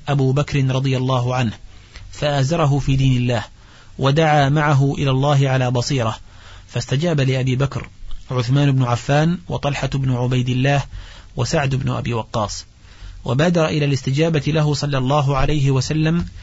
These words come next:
صديقة النساء خديجة بنت خويلد، وقامت بأعباء الصديقية، وقال لها: "لقد خشيت على نفسي"، فقالت له: "أبشر، فوالله لا يخزيك الله أبدا".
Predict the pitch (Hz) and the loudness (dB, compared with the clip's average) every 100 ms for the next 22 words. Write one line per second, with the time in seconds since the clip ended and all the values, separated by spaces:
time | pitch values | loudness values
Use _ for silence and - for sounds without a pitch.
0 | - - - 139 143 156 143 135 131 120 | -20 -18 -4 -2 0 0 -2 0 0 0
1 | 151 147 151 - - - - 135 147 143 | 0 0 -2 -8 -18 -8 -2 2 2 2
2 | 135 131 135 - 139 131 127 131 139 120 | 0 0 -2 0 0 0 0 2 2 2
3 | 101 - - - - - - 127 - 175 | -2 -8 -16 -20 -20 -18 -10 -6 0 2
4 | 156 135 143 139 127 143 - - 135 131 | 2 0 -2 0 0 0 0 -4 -4 -2
5 | 123 147 135 104 90 - - - - - | -2 0 0 -2 -6 -12 -18 -18 -18 -8
6 | 117 - 165 147 135 147 151 147 156 - | -6 0 2 4 4 2 2 2 0 -4
7 | 147 147 139 131 131 165 156 139 131 123 | -4 -2 -2 -2 0 0 0 0 0 0
8 | 139 143 - 98 92 - - - - - | -2 -2 -4 -6 -8 -14 -20 -20 -18 -8
9 | 123 156 151 135 170 147 147 165 139 156 | -4 0 0 0 0 0 0 0 0 0
10 | 156 - - - - - 127 127 143 151 | -2 -4 -16 -20 -10 -4 0 2 2 2
11 | 139 151 147 135 135 147 139 127 135 131 | 2 2 2 0 0 0 0 0 0 0
12 | 135 147 135 117 95 | 0 0 -2 -2 -6